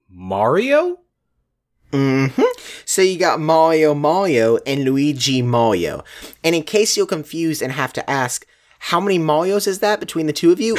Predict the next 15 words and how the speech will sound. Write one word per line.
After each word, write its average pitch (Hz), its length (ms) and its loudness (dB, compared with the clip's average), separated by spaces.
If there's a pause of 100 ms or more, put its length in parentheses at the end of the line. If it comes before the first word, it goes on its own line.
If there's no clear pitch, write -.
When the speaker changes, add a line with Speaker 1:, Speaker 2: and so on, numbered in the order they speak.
Speaker 2:
It's - 160 -2
three. - 340 0
Speaker 1:
<laughs> - 1080 -10
Speaker 2:
Like 170 220 0
the 160 220 0
officer 156 520 0
at 139 100 -4
the 147 60 -8
police 139 220 -10
station - 260 -4
has 123 340 -6
to - 100 -8
ask - 280 -4
them. - 160 -8
Speaker 1:
Right. 123 580 -2